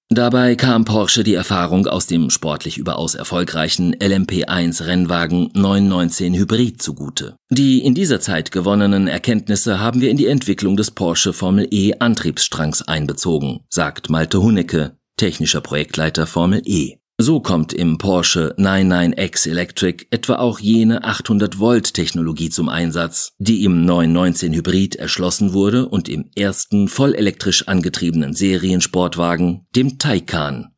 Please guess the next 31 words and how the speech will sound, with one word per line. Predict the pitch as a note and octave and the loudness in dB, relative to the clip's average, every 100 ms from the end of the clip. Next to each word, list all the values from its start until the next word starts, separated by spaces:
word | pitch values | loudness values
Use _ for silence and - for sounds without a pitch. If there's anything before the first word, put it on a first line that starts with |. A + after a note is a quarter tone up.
| - | 0
in | A#2 | 2
Serie | A#2 G#2+ D#2 D2+ D2 | 4 2 2 -2 -4
ging. | D2+ C#2+ C2 - _ _ _ - | -4 -4 -6 -12 _ _ _ -4
Auch | G2 F2+ - | -2 -2 0
der | G2 F2+ E2 | 2 2 2
aus | D2 - | 0 -2
dem | F#2+ F2 | 0 0
Taycan | G#2+ G2+ - F#2 | 0 0 0 0
bekannten | E2+ G2+ F#2+ F2 F#2+ E2+ - | 0 0 -2 0 0 0 2
permanent | B2 A#2 G2 F2+ | 2 2 2 0
erregten | F2+ E2+ E2 - F2 | 0 -2 -4 -4 -2
Synchronmaschine | F#2+ F2+ G#2+ C3+ G2 E2 F#2 F#2 E2+ D2+ | 0 -2 0 2 2 0 0 0 0 -2
P | - G2 F2 | -4 -2 -2
S | - F2 | -2 -4
M | - C3+ G#2 E2 - | 0 2 2 0 -4
kam | - D#3 B2+ | -2 2 2
bei | F#2+ | 2
der | F2 E2 | 0 -2
Optimierung | - - F#2 G#2 G2+ G2+ | -4 -2 2 2 2 2
des | D#2+ - - | 2 0 0
Antriebskonzepts | G2+ G2 A2 G2+ - G2+ A#2 A2 - | -2 0 -2 -2 0 0 0 -2 -2
für | - E2 | -2 -2
den | D#2+ | -2
nine | E2 F2+ F2+ E2 | 0 0 0 2
nine | E2 - | 0 -2
X | E2+ - | -2 -2
Electric | E2+ D#2+ - F2+ D#2+ - | -2 -4 -4 -4 -4 -6
eine | - G#2 | 0 0
bedeutende | G2+ F#2 E2 D#2+ F#2+ | 2 0 0 0 0
Rolle | A#2 B2 G#2 E2 | 2 2 0 0
zu. | - D#2+ C#2+ - | -2 -2 -4 -8